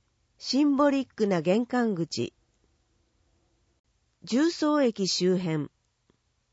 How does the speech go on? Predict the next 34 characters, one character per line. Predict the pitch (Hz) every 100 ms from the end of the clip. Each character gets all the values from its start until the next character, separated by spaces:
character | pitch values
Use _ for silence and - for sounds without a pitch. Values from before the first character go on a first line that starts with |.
| _ _ _ -
大 | 233
阪 | 311 311 - 269
ら | 262
し | 269 254 220 180
い |
界 | - 196 262
隈 | 262 262
性 | 254 254 240
を | 233
生 | 226 -
か | 233
し | 247
た | - 180
空 | - 165
間。 | 156 147 139 - _ _ _ _ _ _ _ _ _ _ _ _ _ _ _ _
淡 | - 196 285
路 | 294 285
駅 | 240 -
周 | - 190 190
辺。 | 190 160 151 117 _ _ _ _ _ _ _ _ _ _ -
光、 | 208 285 277 262 247 - _ -
緑、 | 208 262 262 240 175 147 _ _ _ -
水 | 180 180 285
を | 285
感 | 269 254 254
じ | 220 240
る | 226 214
空 | 214 214
間。 | - 175 160 - _ _ _ _ _ _ _ _ _ _ _ _ _ _ _ _ _ _ _ _ _ _ -
問 | 196 254 240
い |
合 | 233
わ | 208
せ、 | 214 185 180